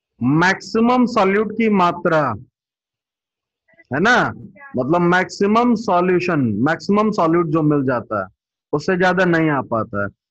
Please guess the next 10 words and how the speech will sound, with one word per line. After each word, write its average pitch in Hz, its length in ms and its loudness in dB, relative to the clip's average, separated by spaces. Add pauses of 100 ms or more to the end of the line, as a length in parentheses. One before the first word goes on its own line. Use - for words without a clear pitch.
(160)
तो 170 60 0
उस 220 440 -2
सॉल्यूशन 180 800 0
को 202 120 0
कहते 156 340 -2
हैं 165 300 0
saturate 143 720 -2
हो 110 120 -4
गया 104 280 -4
है। 85 80 -10